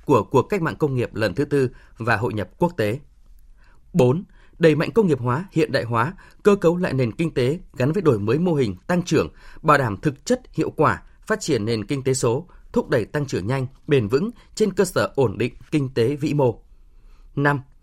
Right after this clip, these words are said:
phát triển kết cấu hạ tầng, kinh tế vùng, kinh tế biển, lấy các đô thị làm động lực phát triển vùng và đẩy mạnh xây dựng nông thôn mới.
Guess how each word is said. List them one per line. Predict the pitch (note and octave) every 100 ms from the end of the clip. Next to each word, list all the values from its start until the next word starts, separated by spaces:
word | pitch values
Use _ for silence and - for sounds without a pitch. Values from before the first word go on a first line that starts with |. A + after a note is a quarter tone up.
| _ -
phát | - A#3 A#3
triển | D3+ G2
kết | G#3+ G#3
cấu | D#3
hạ | D#3 -
tầng, | A#2+ F#2+ F2 -
kinh | E3+
tế | E3+
vùng, | E3 C3+ F#2 -
kinh | E3+ E3
tế | F3
biển, | D3 D#2+ - - -
lấy | A#2+ D3+
các | A3+
đô | F#3+
thị | F3 C3 -
làm | A2 G#2+ G2+
động | C#3 C3+
lực | A#2
phát | A3+ -
triển | A#2
vùng | F#2+ G2+ - - -
và | C#3
đẩy | D3+ A#2
mạnh | B2+ -
xây | - F#3+
dựng | D3+ - -
nông | B2+ C#3
thôn | B2 A2
mới. | G2+